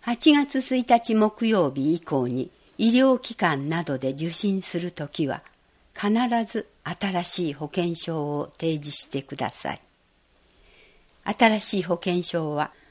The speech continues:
令和五年中の所得や収入に応じて、医療の自己負担割合を判定し、七月下旬に転送不要の簡易書留郵便で送付します。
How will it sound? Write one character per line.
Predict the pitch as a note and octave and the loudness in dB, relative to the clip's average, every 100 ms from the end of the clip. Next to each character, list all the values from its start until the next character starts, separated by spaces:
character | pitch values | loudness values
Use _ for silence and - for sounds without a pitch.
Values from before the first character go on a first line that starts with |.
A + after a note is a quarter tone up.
| _ - | _ 2
令 | C4 A#3 | 4 6
和 | F#3 F3+ | 6 4
五 | G3+ G#3+ | 4 4
年 | A3+ A#3+ | 4 2
中 | A3+ A3 | 2 2
の | G#3 G3+ | 4 2
所 | - G#3 | 0 -4
得 | A3+ G#3 G#3 | -4 -4 -2
や | G3+ F#3+ | -2 -2
収 | - B3 C4 | -2 2 6
入 | B3+ B3+ A#3+ | 8 6 4
に | A3+ G#3+ | 4 4
応 | G#3 | 2
じ | D3 C#3 | 0 -6
て、 | - C3+ - _ _ _ _ C4 | -6 -8 -8 _ _ _ _ 4
医 | C4+ | 6
療 | A#3 F3 | 6 4
の | D#3+ D#3+ | 2 -2
自 | E3 F#3 A3 | -4 -4 0
己 | |
負 | B3+ B3+ - | 4 2 0
担 | - A#3 A3 G#3+ | -4 -2 0 0
割 | G3+ E3+ C#3 | 0 0 -2
合 | B2+ A2+ | -2 -4
を | C#3+ | -6
判 | D3+ E3+ E3+ | -4 -4 -4
定 | E3 D3+ | -4 -4
し、 | - - D#3 _ _ _ _ | -2 -4 -8 _ _ _ _
七 | - - - A#3+ | -6 -4 0 2
月 | A#3 A3 G3 F#3 | 2 0 -2 0
下 | D#3+ E3 | 0 0
旬 | F#3 F#3 E3+ | 2 2 0
に | E3+ - _ _ _ | -2 -4 _ _ _
転 | - B3 A#3+ | 0 2 2
送 | B3 A#3 | 2 2
不 | G#3 G#3+ | 2 0
要 | G#3+ A3 G#3 | 2 2 2
の | G3 F3+ _ - | -2 -4 _ -6
簡 | A3 A#3 | 0 2
易 | A#3 G#3+ - | 4 2 0
書 | - - G3+ G#3 | -8 -10 -4 0
留 | G3+ | 2
郵 | G3 F#3 F3 | 2 0 -2
便 | B2+ B2+ A#2+ | -2 -6 -8
で | - - _ | -8 -12 _
送 | - F3 | -4 -4
付 | E3 - | -4 -2
し | - D3+ | 0 2
ま | F#3 - | 0 -4
す。 | - | -14